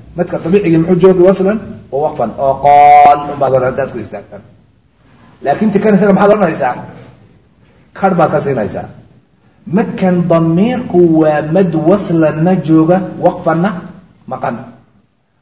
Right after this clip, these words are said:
Taa darteed lama odhan karo, waa maddul munfasil lama odhan karo. Waa maddul munfasil lama odhan karahayo, kolka hamza ay ka dambayso. Kolka in hamza ka dambaynina waa maddu,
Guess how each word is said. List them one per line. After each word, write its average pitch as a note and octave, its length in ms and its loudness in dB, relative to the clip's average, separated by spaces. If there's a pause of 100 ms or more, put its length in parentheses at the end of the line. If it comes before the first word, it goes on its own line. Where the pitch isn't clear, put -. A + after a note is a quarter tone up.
(160)
Taa E3 160 -2
darteed F#3+ 320 0
lama F#3 160 4
odhan G#3 180 0
karo, F3 200 2 (180)
waa D#3+ 200 4
maddul F3+ 400 2
munfasil D#3+ 460 0
lama C3 180 -2
odhan A#2+ 160 -6
karo. - 160 -12 (880)
Waa B2 100 -6
maddul D#3+ 300 -6
munfasil F3+ 420 -6 (760)
lama C#3+ 240 -2
odhan D3 220 2
karahayo, A#2+ 440 0
kolka E3 320 0
hamza E3 300 4
ay B2+ 80 -2
ka B2+ 120 -4
dambayso. G2+ 380 -8 (800)
Kolka F#3+ 220 0
in F3 60 0
hamza G3 280 2
ka G3+ 80 0
dambaynina E3+ 540 2
waa D3 220 0
maddu, F3 340 2